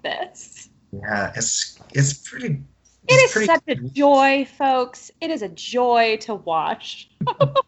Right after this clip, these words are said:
Speaker 2: Although I actually, I remember, you know, as people have heard us talk about on these, I was pretty adamant that we separate this one from Sophie's Choice because I feel like, you know,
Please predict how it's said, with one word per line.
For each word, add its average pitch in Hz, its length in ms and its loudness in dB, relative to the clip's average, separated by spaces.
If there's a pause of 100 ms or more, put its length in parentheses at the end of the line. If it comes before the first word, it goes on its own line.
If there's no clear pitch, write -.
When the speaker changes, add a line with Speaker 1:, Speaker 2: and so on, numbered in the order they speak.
(1040)
Speaker 2:
Although 208 420 6
I 185 200 4
actually, 147 500 -4
I 117 80 2
remember, 127 460 0
you 107 160 -6
know, 98 140 -4
as 95 140 -4
people 113 300 -10
have 98 140 -6
heard 104 200 -8
us 92 160 -6
talk 101 240 -2
about 92 220 -4
on 90 120 -6
these, 90 200 -6
I 98 100 4
was 98 220 -2
pretty - 380 -6
adamant 98 460 2
that 78 160 -4
we 95 140 -8
separate 101 600 -2
this 98 200 -6
one 92 140 -6
from 90 200 -8
Sophie's 90 520 -4
Choice 90 400 -2
because - 260 -8
I 87 100 -2
feel 92 200 -4
like, 80 220 -2
you 90 60 -6
know, 85 320 -2